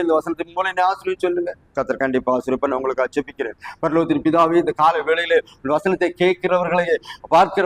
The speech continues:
ஒவ்வொரு பிள்ளைகளையும் ஆசீர்வதியும் ஆண்டவரே. உன் போக்கை மறந்து இது முதற்கொண்டு ஆசு காப்பேன் என்று சொன்னீரே. உன் வசனத்தை அனுப்புங்க. உம்மை நோக்கி பார்க்கிற எல்லா பிள்ளைகளும்,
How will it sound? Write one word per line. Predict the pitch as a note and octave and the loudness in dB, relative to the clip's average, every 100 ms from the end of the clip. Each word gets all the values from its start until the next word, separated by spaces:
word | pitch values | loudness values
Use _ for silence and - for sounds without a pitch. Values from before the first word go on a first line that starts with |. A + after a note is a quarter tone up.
| E3 | 2
ஒவ்வொரு | F#3 F#3+ F3+ | 2 2 -2
பிள்ளைகளையும் | F3+ G3+ G3 F3 | -2 0 2 2
ஆசீர்வதியும் | F#3 - E3+ D3 - C3+ | 0 0 -4 -4 -8 -8
ஆண்டவரே. | C3 C3 C3 C3 - - | -6 -4 -2 -2 -2 -2
உன் | D#3+ F3+ F3 | 2 2 4
போக்கை | F#3 F#3+ G3 | 2 2 2
மறந்து | D#3+ F3 F3 F#3 | 2 0 2 2
இது | F3+ | 4
முதற்கொண்டு | F#3+ F3+ F#3+ F#3 | 2 2 0 4
ஆசு | F3 G3+ G3+ - | 4 4 0 2
காப்பேன் | G3 A3 B3 B3 | 4 6 6 4
என்று | A3+ - | 2 0
சொன்னீரே. | D#3+ D3 C3+ - | 0 0 -2 -6
உன் | - D3 | -4 -2
வசனத்தை | D3+ F3 D#3+ | 0 0 2
அனுப்புங்க. | E3+ G3 F#3+ D3 C#3 - - | 0 2 0 2 0 -2 -6
உம்மை | E3+ F3+ | -2 0
நோக்கி | F#3 G3 F#3+ F#3+ | 2 2 0 0
பார்க்கிற | F#3 G3+ - F3 | 2 2 2 0
எல்லா | F3+ G3 F#3+ - | 2 4 2 2
பிள்ளைகளும், | F#3+ G3+ E3+ D3 | 0 2 0 -4